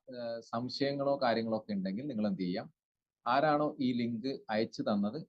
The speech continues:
അവരുമായിട്ട്, ആ, ഡിസ്കസ് ചെയ്യാം. ഡിസ്കസ് ചെയ്ത് ഏതെങ്കിലും തരത്തിലുള്ള സംശയങ്ങൾ ഉണ്ടെങ്കിൽ അവർക്ക് WhatsApp-ൽ മെസ്സേജുകൾ അയച്ചു, അതല്ലെങ്കിൽ നേരിട്ട്, ആ, വിളിക്കാനുള്ള നമ്പറുകളും കാര്യങ്ങളും, ആ, വാങ്ങി,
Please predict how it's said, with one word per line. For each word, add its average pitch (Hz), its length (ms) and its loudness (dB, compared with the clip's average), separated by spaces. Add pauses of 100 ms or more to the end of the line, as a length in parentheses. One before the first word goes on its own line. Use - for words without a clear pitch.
അവരുമായിട്ട്, 110 840 -2
ആ, 98 220 -12
ഡിസ്കസ് 107 380 -6
ചെയ്യാം. 139 380 2 (380)
ഡിസ്കസ് 135 240 0
ചെയ്ത് 135 240 4 (280)
ഏതെങ്കിലും 123 340 2
തരത്തിലുള്ള 120 400 0
സംശയങ്ങൾ 117 560 -4
ഉണ്ടെങ്കിൽ 110 360 -2
അവർക്ക് 107 460 -2
WhatsApp-ൽ 104 720 -2
മെസ്സേജുകൾ 104 540 -2
അയച്ചു, 101 380 -4 (460)
അതല്ലെങ്കിൽ 117 400 2
നേരിട്ട്, 110 500 0 (180)
ആ, 101 140 -2
വിളിക്കാനുള്ള 104 560 0
നമ്പറുകളും 101 540 -2
കാര്യങ്ങളും, 98 460 -4 (200)
ആ, 90 320 -18 (140)
വാങ്ങി, 104 360 -2